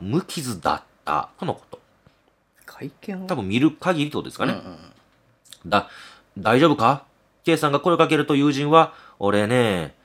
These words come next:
Speaker 1: 〇〇ちゃんのこと好きだったんだよね」とわけのわからない話をするのです。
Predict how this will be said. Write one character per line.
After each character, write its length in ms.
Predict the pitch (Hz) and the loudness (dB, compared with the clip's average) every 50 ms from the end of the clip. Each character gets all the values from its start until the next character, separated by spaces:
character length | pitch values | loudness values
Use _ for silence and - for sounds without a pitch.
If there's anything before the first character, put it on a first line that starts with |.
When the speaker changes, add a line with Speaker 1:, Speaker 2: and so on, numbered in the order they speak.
| _ _ _ _ _ _ _ _ - | _ _ _ _ _ _ _ _ -6
Speaker 1:
〇 320 | 101 113 120 143 165 202 | 0 0 2 2 2 2
〇 240 | 196 190 170 135 120 | 4 4 4 4 2
ち 80 | - 110 | 2 2
ゃ 100 | 95 92 | 2 2
ん 80 | 92 | 0
の 80 | 92 92 | -2 -4
こ 140 | - 95 92 | -2 -4 -2
と 560 | - 90 90 87 87 87 87 85 85 82 82 | 0 0 0 2 2 2 0 0 0 0 -2
好 140 | - - - | -4 -8 -8
き 100 | - 190 | -4 0
だ 80 | 170 101 | 0 0
っ 60 | - - - | -2 -2 -4
た 100 | 78 78 | -4 -4
ん 80 | 76 | -4
だ 80 | 71 67 | -6 -8
よ 100 | 65 69 | -8 -8
ね」 460 | 78 92 95 85 78 71 67 - _ _ _ _ _ _ _ _ _ _ _ _ _ _ _ _ _ _ | -6 -6 -4 -4 -6 -8 -12 -16 _ _ _ _ _ _ _ _ _ _ _ _ _ _ _ _ _ _
と 100 | - 92 | -2 0
わ 100 | 123 160 | 0 0
け 140 | 156 165 135 | 0 0 -2
の 160 | 101 87 78 | -2 -2 -4
わ 100 | 78 76 | -6 -6
か 140 | - - 147 | -4 -4 -4
ら 80 | 147 131 | -4 -4
な 100 | 127 110 | -6 -6
い 60 | 104 | -6
話 300 | 110 110 123 - - 131 | -10 -12 -12 -10 -10 -10
を 40 | 120 | -10
す 140 | - - | -10 -14
る 80 | - 135 | -14 -14
の 80 | 120 - | -14 -16
で 80 | - | -16
す。 160 | - - - | -18 -18 -20